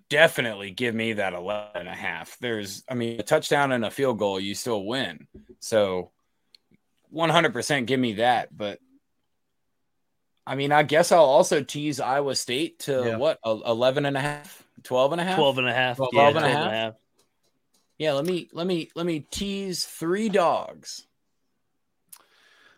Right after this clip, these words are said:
Speaker 2: I am teasing, going on my Oklahoma picks, Oklahoma State plus seventeen and a half. I'm gonna go T C U minus a half.
Speaker 3: Yep.
Speaker 2: So I think T C U
Speaker 3: Win,
Speaker 2: wins
Speaker 3: win
Speaker 2: the
Speaker 3: the
Speaker 2: game.
Speaker 3: game.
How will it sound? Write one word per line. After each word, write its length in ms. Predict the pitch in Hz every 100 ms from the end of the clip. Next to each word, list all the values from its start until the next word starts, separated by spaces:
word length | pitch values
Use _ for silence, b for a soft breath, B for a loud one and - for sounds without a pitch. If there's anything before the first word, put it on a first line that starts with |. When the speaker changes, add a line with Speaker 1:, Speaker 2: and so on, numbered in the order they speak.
| _
Speaker 2:
I 280 | 147 170 208
am 320 | 202 170 175 170
teasing, 500 | - 175 147 160 143
going 240 | 160 170
on 80 | 160
my 140 | 160
Oklahoma 540 | 160 156 147 151 143 143
picks, 420 | - 151 147 160
Oklahoma 320 | 147 151 143
State 340 | - 160 156
plus 220 | - 160 -
seventeen 400 | 156 135 147 131
and 100 | 110
a 20 |
half. 260 | 135 139 -
I'm 80 | 143
gonna 120 | 156
go 80 | 143
T 260 | - 165
C 200 | 139 -
U 60 | 147
minus 440 | 127 135 139 110
a 80 | 113
half. 440 | 95 117 107 - _ _ _ _ _ _
Speaker 3:
Yep. 140 | 110 113
Speaker 2:
So 80 | 117
I 40 |
think 160 | 123 117
T 100 | 127
C 120 | 127
U 20 | 123
Speaker 3:
Win, 40 |
Speaker 2:
wins 140 | 123 147
Speaker 3:
win 140 | 151
Speaker 2:
the 80 | 143
Speaker 3:
the 60 | 127
Speaker 2:
game. 260 | 135
Speaker 3:
game. 80 | 139